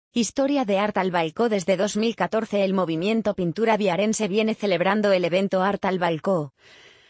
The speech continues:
una exposición de pintura en los balcones de las casas de los cascos antiguos de los municipios participantes, llevando el arte al público fuera de galerías,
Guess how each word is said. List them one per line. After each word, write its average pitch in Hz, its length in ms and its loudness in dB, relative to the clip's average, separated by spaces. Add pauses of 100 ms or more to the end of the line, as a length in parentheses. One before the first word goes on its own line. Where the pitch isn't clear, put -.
una 262 260 2
exposición 214 680 -4
de 196 100 0
pintura 196 540 -2
en 185 100 -2
los 170 160 -2
balcones 214 560 -2
de 208 80 0
las 170 180 -2
casas 214 360 -2
de 208 80 -2
los 160 160 -2
cascos 214 400 -4
antiguos 190 520 -2
de 196 100 -2
los 139 120 0
municipios 175 600 -4
participantes, 180 1040 -4 (420)
llevando 240 460 2
el 185 120 2
arte 208 280 0
al 156 140 -2
público 196 460 -2
fuera 208 300 0
de 196 120 0
galerías, 175 720 -2